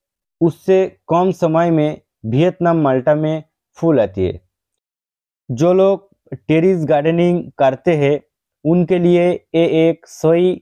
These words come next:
नस्ल है। किसान साथियों, आपको मैं हाथ से घुमा के दिखाता हूँ, जो औकी में वियतनाम माल्टा कितना बड़ा आती है। आप ध्यान से देख लीजिए,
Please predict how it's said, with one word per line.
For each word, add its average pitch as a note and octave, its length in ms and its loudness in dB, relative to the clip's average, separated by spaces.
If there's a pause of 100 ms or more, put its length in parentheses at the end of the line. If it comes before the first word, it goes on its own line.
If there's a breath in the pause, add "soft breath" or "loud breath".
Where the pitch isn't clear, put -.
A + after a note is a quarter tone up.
(160)
नस्ल C3 560 -2
है। G2 180 -4 (720)
किसान G3+ 280 -2
साथियों, C#3 480 0 (440)
आपको D3+ 340 -2
मैं F3+ 180 0
हाथ C#3+ 340 -4
से E3+ 140 2
घुमा D3 360 -2
के D#3 260 2
दिखाता C3+ 460 -2
हूँ, A#2+ 260 -4 (420)
जो C#3+ 300 0
औकी C3 360 0
में D3+ 280 0
वियतनाम C#3 600 -2
माल्टा A#2 440 -2 (400)
कितना D#3 340 -2
बड़ा A#2+ 340 0
आती G2 220 -4
है। F2+ 160 -6 (840)
आप C#3+ 200 -2
ध्यान C#3 380 -2
से D3 220 2 (460)
देख B2 260 -2
लीजिए, B2 480 -2